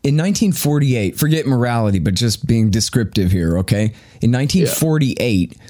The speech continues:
Speaker 1: when they created the State of Israel, they committed this massive sectarian and ethnic cleansing campaign.
Speaker 2: Yeah.
Speaker 1: And they just kicked all the Muslims and, uh, not all, but the vast majority of Muslim and Christian Arabs off of their land,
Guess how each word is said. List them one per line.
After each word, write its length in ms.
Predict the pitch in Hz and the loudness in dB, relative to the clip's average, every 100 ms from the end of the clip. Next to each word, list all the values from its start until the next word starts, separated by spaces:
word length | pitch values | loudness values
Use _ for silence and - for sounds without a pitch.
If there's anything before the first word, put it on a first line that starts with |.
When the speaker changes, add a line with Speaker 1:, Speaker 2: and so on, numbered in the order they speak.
| - | -8
Speaker 1:
when 140 | - 117 | -2 0
they 100 | 120 | 0
created 460 | 135 135 131 143 | -2 0 0 0
the 80 | 139 | -2
State 320 | - 147 120 | 0 0 0
of 100 | 104 | 0
Israel, 520 | 117 92 87 55 64 - | 0 0 -2 -2 -4 -2
they 100 | 127 | -2
committed 380 | 131 127 123 | 0 0 0
this 180 | 113 113 | 0 0
massive 760 | 123 120 147 147 143 - 98 90 | 0 0 0 0 -2 0 0 0
sectarian 920 | - 107 - 120 110 104 104 107 107 - | -2 -4 0 0 2 2 2 2 -2 -2
and 180 | 110 117 | -2 0
ethnic 360 | 110 104 98 | -2 0 -2
cleansing 440 | - 113 107 92 85 | 0 0 2 0 0
campaign. 680 | - 87 87 104 73 64 - _ _ _ _ | 0 0 0 0 0 -2 -6 _ _ _ _
Speaker 2:
Yeah. 140 | - - | -6 -2
Speaker 1:
And 160 | 110 113 | 0 2
they 100 | 110 | 0
just 260 | 120 - | -2 -4
kicked 280 | - 139 127 | -2 -2 -2
all 200 | 104 110 | -4 -2
the 100 | 110 | 0
Muslims 600 | 104 101 101 101 95 92 - - | 0 0 0 0 0 0 -4 -2
and, 460 | 95 92 90 92 - - - - - | 0 2 2 0 -4 -16 -20 -20 -6
uh, 160 | - 90 | -4 0
not 240 | 107 98 - | 0 0 -2
all, 200 | 87 65 | -2 -2
but 220 | 85 - - - | -4 -6 -14 -8
the 80 | - | 0
vast 440 | 87 110 110 107 | 0 2 0 0
majority 520 | 110 92 101 95 92 - | 0 2 2 2 2 0
of 200 | 95 95 | 0 0
Muslim 380 | 98 90 95 90 | 0 0 2 0
and 80 | |
Christian 420 | 87 98 90 101 98 | 0 -2 0 0 0
Arabs 420 | 87 90 80 92 - - - - - | 0 0 0 -2 -4 -16 -20 -20 -6
off 300 | 101 113 - | -4 -2 0
of 80 | 120 | 0
their 160 | 117 | 2
land, 500 | 104 87 80 82 87 | 2 2 0 0 -2